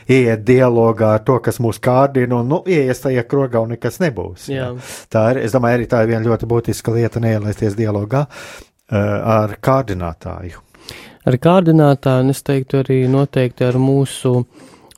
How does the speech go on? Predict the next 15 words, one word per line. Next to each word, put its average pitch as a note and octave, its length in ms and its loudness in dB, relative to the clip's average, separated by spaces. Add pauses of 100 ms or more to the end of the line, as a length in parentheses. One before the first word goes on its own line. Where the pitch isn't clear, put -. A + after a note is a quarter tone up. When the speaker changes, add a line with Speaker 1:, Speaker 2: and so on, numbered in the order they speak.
(100)
Speaker 2:
to, B2+ 160 4 (300)
mm, B2 240 0 (100)
tādu B2 340 0 (720)
emocionālo C3+ 680 2
daļu, D3 380 0
kuru, C3+ 360 2 (640)
kuru, C3 400 2
kuru C3 300 2
mēs B2+ 600 -2
varbūt B2+ 420 -2
vēl B2+ 200 2
nemākam B2+ 540 0
īsti - 280 -10
kontrolēt, A#2 800 -6
jo, A#2+ 500 0